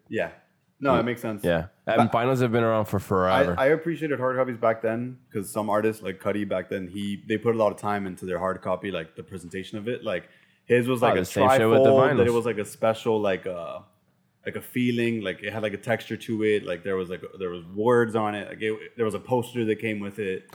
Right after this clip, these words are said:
Speaker 2: Yeah, yeah, but vinyls is the same shit, but
Speaker 1: Yeah,
Speaker 2: like,
Speaker 1: yeah, yeah.
Speaker 2: but, like, bigger.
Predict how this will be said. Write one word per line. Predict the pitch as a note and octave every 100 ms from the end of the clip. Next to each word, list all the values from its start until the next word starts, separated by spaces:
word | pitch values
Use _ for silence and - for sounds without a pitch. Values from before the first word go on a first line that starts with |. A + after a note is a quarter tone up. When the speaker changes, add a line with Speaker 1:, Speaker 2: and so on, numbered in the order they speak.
| - -
Speaker 2:
Yeah, | A#2+
yeah, | A2+ G#2
but | F2+ G2 F#2
vinyls | G#2 A2 G#2 G2+
is | F#2+
the |
same | - G2+
shit, | F#2 G2+ D#2
but | F2+
Speaker 1:
Yeah, | B2+
Speaker 2:
like, | A#2
Speaker 1:
yeah, | F#2+
yeah. | F#2+ D2+
Speaker 2:
but, | F#2+
like, | G2 F2
bigger. | F#2+ F2+ E2+